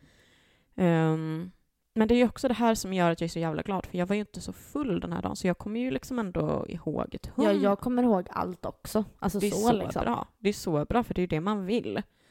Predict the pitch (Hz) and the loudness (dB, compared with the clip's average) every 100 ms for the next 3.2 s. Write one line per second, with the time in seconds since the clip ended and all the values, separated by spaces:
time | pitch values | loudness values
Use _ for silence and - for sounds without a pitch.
0 | _ _ _ _ - 202 - 190 - 190 | _ _ _ _ -2 0 0 -2 0 0
1 | 208 - 349 165 165 131 - _ _ _ | 0 2 4 4 4 -2 -4 _ _ _
2 | _ 208 190 208 185 - 170 170 175 214 | _ -2 0 -2 -2 0 2 0 -2 -4
3 | - - | -6 -12